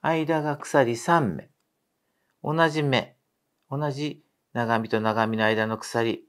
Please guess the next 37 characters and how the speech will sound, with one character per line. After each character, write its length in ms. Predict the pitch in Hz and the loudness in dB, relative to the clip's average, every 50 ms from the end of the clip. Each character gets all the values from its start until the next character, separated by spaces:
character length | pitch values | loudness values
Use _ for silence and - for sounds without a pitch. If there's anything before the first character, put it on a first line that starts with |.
| _ _ - | _ _ -10
の 100 | 117 104 | -10 -6
と 140 | - 120 110 | -4 -4 -2
こ 140 | - 127 | 0 0
ろ 120 | 120 139 135 | 0 0 0
に、 300 | 147 190 226 226 226 _ _ _ _ _ _ _ _ _ _ _ _ | 0 -2 -4 -6 -8 _ _ _ _ _ _ _ _ _ _ _ _
側 300 | _ - 135 - - 117 | _ -6 -6 -6 -4 -4
に 100 | 101 90 | -4 -4
拾 160 | 82 78 73 | -2 -4 -4
っ 40 | 67 | -6
て 220 | - _ _ - | -6 _ _ 0
細 260 | 175 - 113 101 92 85 | 0 0 -2 -2 -2 -2
編 220 | 80 73 71 69 | -4 -6 -8 -12
み 80 | 65 - | -16 -18
一 240 | - - - 87 | -16 -14 -14 -14
目。 160 | 65 - - _ _ _ _ _ _ _ _ _ _ _ _ _ _ _ _ _ _ _ _ _ _ _ | -14 -16 -20 _ _ _ _ _ _ _ _ _ _ _ _ _ _ _ _ _ _ _ _ _ _ _
間 380 | - 120 127 123 120 101 127 107 | -2 -2 0 0 2 2 0 0
鎖 400 | - - - 120 104 90 87 80 | 0 -2 0 2 2 2 0 -4
一 240 | - - - 90 78 | -6 -8 -8 -8 -8
目。 160 | 71 65 - _ _ _ _ _ _ _ _ _ _ _ _ _ _ _ _ _ _ _ _ _ _ _ _ _ _ - | -8 -12 -18 _ _ _ _ _ _ _ _ _ _ _ _ _ _ _ _ _ _ _ _ _ _ _ _ _ _ -8
長 220 | 95 95 90 87 | -6 -6 -4 -6
編 100 | 87 87 | -6 -8
み 60 | 87 | -8
と 120 | - 90 85 | -8 -8 -4
長 220 | 87 92 90 90 | -4 -4 -2 -2
編 100 | 92 92 | -4 -4
み 60 | 95 | -4
の 100 | 92 90 | -4 -4
間 280 | 90 95 101 101 104 101 | -2 -2 -2 -2 -4 -4
の 100 | 101 95 | -4 -6
鎖 380 | - - - 143 139 120 139 147 | -10 -6 -2 -2 -2 0 0 -2
を 160 | 165 - - - - _ | -2 -2 -4 -10 -20 _
側 360 | - - - 180 180 - 165 | -10 -8 -6 -6 -2 -2 -2
に 160 | 151 139 127 | -2 -2 -4
拾 300 | 117 - 117 101 101 98 98 | -2 -2 0 2 2 0 0
っ 20 | - _ _ _ _ | -6 _ _ _ _
て 200 | - 151 143 147 - | 2 2 2 0 -4
細 180 | - - 104 | -8 -8 -6